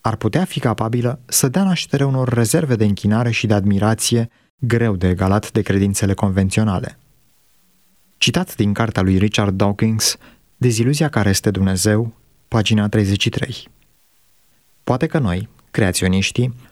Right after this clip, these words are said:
am pierdut ceva din admirația evlavioasă pentru lucrarea neînchipuit de minunată a Creatorului. Dar dacă am cultivat din nou atitudinea aceasta,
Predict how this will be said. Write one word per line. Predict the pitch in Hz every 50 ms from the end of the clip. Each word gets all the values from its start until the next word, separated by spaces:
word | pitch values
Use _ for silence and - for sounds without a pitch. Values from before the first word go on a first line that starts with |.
| _ _ _ _
am | - 143 139
pierdut | 135 147 139 139 190 208 - -
ceva | - - 120 123 135
din | 123 120 117
admirația | 110 98 101 104 101 107 113 110 - 117 107
evlavioasă | 104 92 101 101 95 95 98 98 98 - - 113
pentru | 107 - - 117 110 104 113 117
lucrarea | 110 107 120 113 110 110 104
neînchipuit | 107 123 151 160 - 160 147 - 147 147 143 -
de | 98 98
minunată | 92 90 90 90 95 101 104 - - 117 110 113 - _ _ _ _
a | - 120
Creatorului. | - - 113 110 110 - 117 101 - - - - - - - - _ _ _ _ _ _ _ _ _ _ _ _ _ _ _ _ _ _ _ _ -
Dar | - 110 110 101 95 95
dacă | 92 101 98 92 - 101
am | 95 92
cultivat | 90 - 101 92 - 98 90 120 139
din | 135 160 156 143
nou | 147 147 127 107
atitudinea | 98 92 90 90 - 117 117 120 107 95
aceasta, | 90 90 - 107 113 113 - - 127 127 135